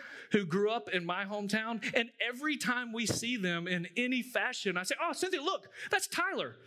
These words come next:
Tyler used to lead worship at our church." I said, "I know, I know. You told me ten thousand times." Well, well, they're in my hometown.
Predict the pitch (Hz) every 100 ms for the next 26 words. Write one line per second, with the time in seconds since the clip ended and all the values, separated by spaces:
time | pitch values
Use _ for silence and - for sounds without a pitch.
0 | - 392 427 240 226 214 240 294 247 320
1 | 269 208 185 - 403 381 - - - -
2 | - 226 269 - 277 - 175 165 165 196
3 | 147 143 165 185 208 139 147 170 - 233
4 | 208 139 - 220 226 208 202 180 165 190
5 | 208 127 135 - - - _ - - -
6 | - 226 - - - - _ _ _ 339
7 | 359 - - - - - - _ - 381
8 | 294 262 277 311 370 320